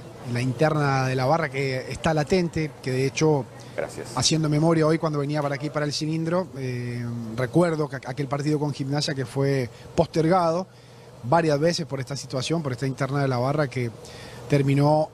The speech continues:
Speaker 1: afectando en lo deportivo. Veremos si influye en algo o no para alguna decisión que implique, eh, que no se juegue el partido de mañana, donde Racing va a enfrentar a Mitre de Santiago del Estero.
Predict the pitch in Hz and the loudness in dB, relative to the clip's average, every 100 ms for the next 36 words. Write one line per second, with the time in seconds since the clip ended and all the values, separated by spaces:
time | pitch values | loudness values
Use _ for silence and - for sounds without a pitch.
0 | - 139 156 139 214 202 170 151 147 143 | -2 -2 -2 -2 0 2 2 2 2 0
1 | 143 208 190 190 - 135 147 151 190 165 | 0 2 2 2 -2 -4 0 0 0 -2
2 | 156 - - 156 147 - 196 190 160 180 | -4 -8 -6 -4 -4 0 2 2 4 2
3 | 160 147 160 - 139 151 165 175 143 139 | 2 2 0 -2 0 2 2 2 -2 0
4 | 127 123 120 120 120 131 143 139 131 127 | 0 0 -2 -4 -4 -2 -2 -2 -4 -2
5 | 147 160 175 - - - - - 135 123 | 0 0 -4 -10 -18 -18 -10 0 2 2
6 | - - - - - - - - 135 - | -4 -16 -14 -14 -12 -12 -8 0 0 4
7 | 170 175 - 160 131 - - - 123 127 | 4 4 2 -2 -4 -8 -20 -8 -2 0
8 | 120 117 123 131 143 180 156 131 123 131 | 0 0 0 0 2 4 4 0 -4 -4
9 | 147 139 165 156 123 147 147 139 156 170 | 0 2 2 -2 -4 0 2 2 2 2
10 | 147 170 139 135 131 131 123 127 131 151 | 2 -2 -2 -4 -2 -2 0 0 0 0
11 | 143 139 139 135 147 143 135 143 139 143 | 0 0 -2 -2 -2 -2 -2 0 0 0
12 | 135 127 120 131 131 135 - 147 117 | 0 -2 0 0 2 2 0 -2 -2